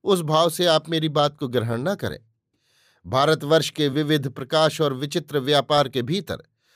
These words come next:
मुझे एक गंभीर और बहुत बड़ी एकता सूझ पड़ी है।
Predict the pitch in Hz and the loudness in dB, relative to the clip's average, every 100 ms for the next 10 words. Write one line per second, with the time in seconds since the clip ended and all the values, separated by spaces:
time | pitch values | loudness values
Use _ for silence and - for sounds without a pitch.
0 | _ - 131 143 165 147 123 143 147 170 | _ -6 -2 2 2 2 0 2 2 0
1 | 156 143 139 - _ _ 127 143 156 165 | 2 4 4 0 _ _ -4 0 2 2
2 | 131 143 143 139 117 135 117 151 170 170 | 2 2 2 0 -2 -2 -4 -2 -4 -4
3 | 127 87 - - _ | -6 -6 -10 -20 _